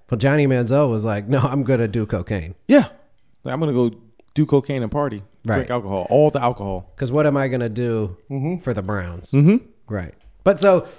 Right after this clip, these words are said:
Speaker 1: in that same vein, though, it's a similar analogy
Speaker 2: Right.
Speaker 1: to the Browns. Why,
Speaker 2: Right.
Speaker 1: you know,
Speaker 2: Right.
Speaker 1: I can take the team
Speaker 2: Yeah.
Speaker 1: and move 'em somewhere more comfortable.
Speaker 2: Yeah.
Speaker 1: Move 'em somewhere else.
Speaker 2: Yeah.
Speaker 1: Take Sports with Capital
Speaker 2: And
Speaker 1: F, call it the One Gram Army,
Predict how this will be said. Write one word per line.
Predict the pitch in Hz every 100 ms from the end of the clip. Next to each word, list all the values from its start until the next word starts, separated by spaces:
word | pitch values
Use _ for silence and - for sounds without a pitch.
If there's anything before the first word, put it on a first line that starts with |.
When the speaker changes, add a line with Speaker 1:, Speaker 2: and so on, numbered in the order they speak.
| -
Speaker 1:
in | 214
that | 208 180
same | 185 165 143
vein, | 135
though, | 127
it's | 123
a | 131
similar | - 190 165 147 139 127 120 135
analogy | 131 139 135 110 117 113
Speaker 2:
Right. | 104 95
Speaker 1:
to | 208
the |
Browns. | 262 185 101 104
Why, | 135 160 170 165
Speaker 2:
Right. | 156 - _ _
Speaker 1:
you | 175
know, | 139 110 110 95 92 _ _ _ -
Speaker 2:
Right. | - 101 -
Speaker 1:
I | 135 151
can | 165 147
take | 170 170 170
the |
team | 156 156 143 147 131 120 -
Speaker 2:
Yeah. | 120
Speaker 1:
and | 120
move | 123 143 135
'em | 139
somewhere | 139 143 143 127
more | 120
comfortable. | 113 117 - 95 95 92
Speaker 2:
Yeah. | 135 180 - -
Speaker 1:
Move | 170 156
'em | 147
somewhere | 165 143 135 120
else. | 98 95 -
Speaker 2:
Yeah. | 208 175 - 131
Speaker 1:
Take | 165 151
Sports | 165 151
with | 139
Capital | 151 202 175
Speaker 2:
And | 180 170
Speaker 1:
F, | - _
call | - 180
it | 170
the |
One | 170 170
Gram | 160 165 156
Army, | 156 151 143